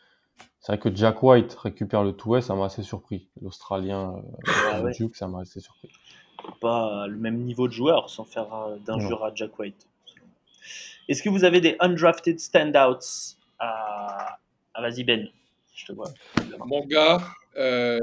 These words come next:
Speaker 3: mon, mon flingueur sans arme préféré l'année dernière au, au, euh,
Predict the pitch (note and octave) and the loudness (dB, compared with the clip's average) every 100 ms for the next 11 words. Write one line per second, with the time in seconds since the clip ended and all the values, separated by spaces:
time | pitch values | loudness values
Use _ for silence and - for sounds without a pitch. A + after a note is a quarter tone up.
0 | A#2+ B2 C3 C3+ C#3 - E3+ D#3+ D#3 D#3 | -2 -6 -6 -4 -4 -2 0 2 4 6
1 | E3+ F3 F#3 D3+ C3+ C#3+ D3+ D3+ D3 D3+ | 6 6 2 -2 0 0 0 0 -4 -8
2 | - D#3 D#3 C#3+ B2+ C#3+ C3+ C3 B2+ A#2+ | -6 -6 0 0 0 0 0 -2 -4 -4
3 | B2 B2 A#2 A#2 A#2 A2+ A2+ A2 A2 G#2+ | -2 -4 -4 -4 -4 -6 -8 -8 -6 -6
4 | G#2 | -6